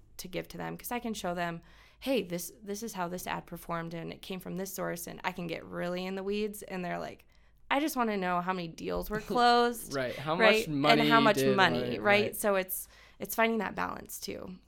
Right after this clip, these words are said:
Speaker 1: because
Speaker 2: Yeah.
Speaker 1: as a marketing team, we, we love that. We love the data. We love the analytics,
Speaker 2: Mm-hmm.
Speaker 1: the testing, everything. But you have to know who your audience is too internally.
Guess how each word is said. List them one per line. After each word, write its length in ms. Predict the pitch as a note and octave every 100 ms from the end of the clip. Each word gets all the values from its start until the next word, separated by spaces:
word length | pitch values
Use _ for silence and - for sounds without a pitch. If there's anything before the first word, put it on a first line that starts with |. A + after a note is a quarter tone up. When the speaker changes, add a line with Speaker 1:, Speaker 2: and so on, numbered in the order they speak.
| -
Speaker 1:
because 280 | G3 G3+ F3+
Speaker 2:
Yeah. 60 |
Speaker 1:
as 80 | E3+
a 60 | E3+
marketing 420 | E3+ E3 F#3+ F3+
team, 300 | F#3+ F#3 F3+
we, 240 | F3+ F3+ -
we 140 | G3 F3+
love 440 | F3 F3+ F3+ F3
that. 280 | - C2 - - _ -
We 160 | F#3
love 180 | F3+ E3+
the 80 | E3+
data. 280 | E3+ E3 -
We 120 | -
love 220 | E3 E3 F3
the 60 |
analytics, 680 | - F3 E3+ - - - -
Speaker 2:
Mm-hmm. 220 | B2+ B2+
Speaker 1:
the 60 | A#2+
testing, 500 | - F3+ - - -
everything. 500 | E3+ E3+ F3+ - G3
But 220 | F3+ - - _ - - _
you 80 | E3+
have 100 | E3
to 80 | F3
know 280 | E3+ D#3+
who 100 | D#3+
your 180 | E3+ -
audience 400 | - - - -
is 180 | - -
too 160 | - -
internally. 640 | - E3+ F3 - - F3